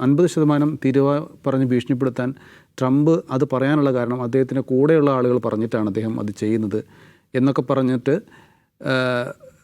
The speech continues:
പ്രകോപിപ്പിക്കാൻ വേണ്ടി ശ്രമിക്കുകയാണ്, ട്രംപിനൊക്കെ പ്രകോപിപ്പിക്കാൻ വേണ്ടി ശ്രമിക്കുന്ന രീതിയിലാണ്. അപ്പം അങ്ങനെ ഇൻ-, അത്തരം വാക്കുകൾ എന്തിനാണ് അങ്ങനെ ട്രംപിനെ കുറ്റപ്പെടുത്തിക്കൊണ്ട് അദ്ദേഹം ഇന്ത്യയിൽ വന്നുകൊണ്ട് എന്തിനാണ് അങ്ങനെ പറയുന്നത് എന്നുള്ളൊരു ചോദ്യം ഉണ്ടല്ലോ. അപ്പം ഇന്ത്യക്ക്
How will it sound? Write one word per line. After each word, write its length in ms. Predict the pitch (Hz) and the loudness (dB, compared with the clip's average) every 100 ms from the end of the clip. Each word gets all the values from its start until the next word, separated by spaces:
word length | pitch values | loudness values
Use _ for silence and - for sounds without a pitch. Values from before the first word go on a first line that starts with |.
| - - | -8 -2
പ്രകോപിപ്പിക്കാൻ 640 | 147 175 196 190 175 160 | 4 6 6 4 2 2
വേണ്ടി 160 | 139 | 2
ശ്രമിക്കുകയാണ്, 460 | 120 113 104 98 90 | 0 0 -2 -2 -4
ട്രംപിനൊക്കെ 380 | 127 127 139 135 | -2 0 0 0
പ്രകോപിപ്പിക്കാൻ 540 | 123 120 131 127 123 | 0 0 0 0 0
വേണ്ടി 140 | 117 110 | 0 -2
ശ്രമിക്കുന്ന 440 | - 107 104 101 | -4 -4 -2 0
രീതിയിലാണ്. 380 | 101 95 87 - - 151 | 0 -2 -4 -8 -6 -2
അപ്പം 240 | 185 220 - - - - | -2 -4 -10 -20 -20 -4
അങ്ങനെ 440 | 156 190 214 220 - | -2 0 0 -2 0
ഇൻ-, 260 | 160 175 - - | 2 2 -2 -8
അത്തരം 320 | 135 - 196 | -4 0 2
വാക്കുകൾ 480 | 175 156 - 160 156 | 2 0 0 2 4
എന്തിനാണ് 520 | 143 139 143 139 147 - - _ | 6 4 4 2 0 -6 -20 _
അങ്ങനെ 180 | 135 127 | -2 -2
ട്രംപിനെ 360 | 117 127 131 151 | 0 0 2 2
കുറ്റപ്പെടുത്തിക്കൊണ്ട് 640 | 135 131 127 120 131 127 | 2 0 0 -2 0 0
അദ്ദേഹം 320 | 123 120 131 123 | 0 2 2 2
ഇന്ത്യയിൽ 380 | 120 123 147 | 4 4 4
വന്നുകൊണ്ട് 500 | 135 120 120 120 113 | 4 2 0 0 2
എന്തിനാണ് 480 | 123 120 110 123 123 | 0 0 -2 0 0
അങ്ങനെ 200 | 113 120 117 | 0 -2 -4
പറയുന്നത് 400 | 110 120 127 131 | -2 0 2 2
എന്നുള്ളൊരു 280 | 117 113 110 | 0 -2 -2
ചോദ്യം 320 | 117 113 120 - - - _ | -2 -2 -6 -12 -20 -20 _
ഉണ്ടല്ലോ. 340 | 131 120 95 - - - - - | 0 2 0 -6 -18 -20 -8 -4
അപ്പം 280 | 175 220 - - | -2 -2 -6 -2
ഇന്ത്യക്ക് 580 | 160 196 214 214 220 | 2 2 2 2 0